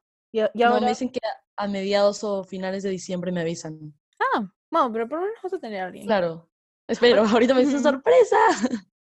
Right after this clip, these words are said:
Speaker 1: Lo peor es que, o sea, yo podría haber elegido estar sola en un cuarto, pero
Speaker 2: Claro.
Speaker 1: siento que tener una roommate
Speaker 2: Claro.
Speaker 1: como que te abre las posibilidades de hacer amigos más fácil. No sé.
Speaker 2: No, es más, este, por ejemplo, el cuarto de estar sola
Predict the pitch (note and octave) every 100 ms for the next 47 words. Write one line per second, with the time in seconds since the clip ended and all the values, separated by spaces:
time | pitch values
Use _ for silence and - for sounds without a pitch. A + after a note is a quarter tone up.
0 | _ C#4+ D4+ G#4+ - B3 A#3 C#4+ E4+ F4+
1 | E4 E4 D4+ A3 A3+ A3 A3 _ - F#3+
2 | G3+ G3+ A3 G#3 F3+ G3+ - G#3 F#3+ F#3+
3 | F3 - A#3 - _ _ _ - F#3+ A3+
4 | C4 C4 E4 D4+ G#3 G#3+ G#3 G#3 G#3+ G3+
5 | F#3 G3 F#3+ G3 - _ _ _ _ C4+
6 | F3+ - - G3 G#3+ A#3 C4 C4 C4+ C4+
7 | G3 G3+ G#3+ F#3+ G3 F#3+ G3+ G3 G3 G3
8 | F#3+ - F3+ - A3+ A3+ _ _ _ -
9 | G3+ - F3 G3+ - _ _ _ _ _
10 | _ _ _ _ _ C#4 C4+ C4 D#4 C4
11 | - A3+ - - A3+ G#3+ G#3 G#3 - _
12 | _ _ _ - _ _ _ _ _ _
13 | - B3 A#3 B3 A#3 C4 A#3+ G#3+ B3 B3+
14 | C#4+ A#3+ G3 F#3 F3+ G#3 G3 - G#3+ F#3+
15 | F#3+